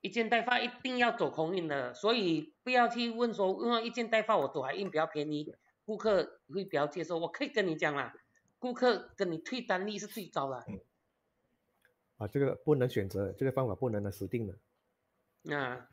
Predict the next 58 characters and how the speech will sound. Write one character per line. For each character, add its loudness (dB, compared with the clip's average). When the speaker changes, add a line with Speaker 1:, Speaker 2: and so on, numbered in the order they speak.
Speaker 1:
很 0
多 4
人 -2
都， 2
之 -6
前 0
都 4
不 -6
听 -4
我 2
去 -8
讲 -4
这 -10
个， -4
自 -14
己 -10
去 -12
走 -6
海 -4
运 -8
啊， -10
最 -8
后 0
就 -14
是 -14
这 -8
样 -4
子。 -12
Speaker 2:
必 2
须 4
要 8
空 4
运， 2
因 0
为 4
空 0
运， 0
呃， -2
虽 0
然 6
是 2
贵， 4
但 0
是 4
也 0
是 -2
羊 0
毛 0
出 -4
在 2
羊 -4
身 -4
上， -6
算 -2
在 0
顾 -4
客 -2
的 -6